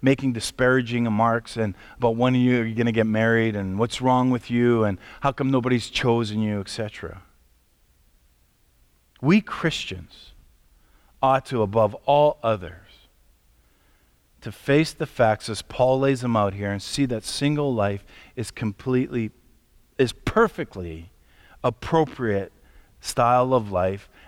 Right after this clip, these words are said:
and approved and encouraged if some choose to fulfill that. And what a wholesome view of life this is, whether you're married or single.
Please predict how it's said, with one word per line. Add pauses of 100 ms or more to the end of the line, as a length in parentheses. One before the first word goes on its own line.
(100)
and
approved
and
encouraged (320)
if
some
choose (360)
to
fulfill
that. (2250)
And
what
a
wholesome
view
of
life
this
is,
whether
you're
married
or
single.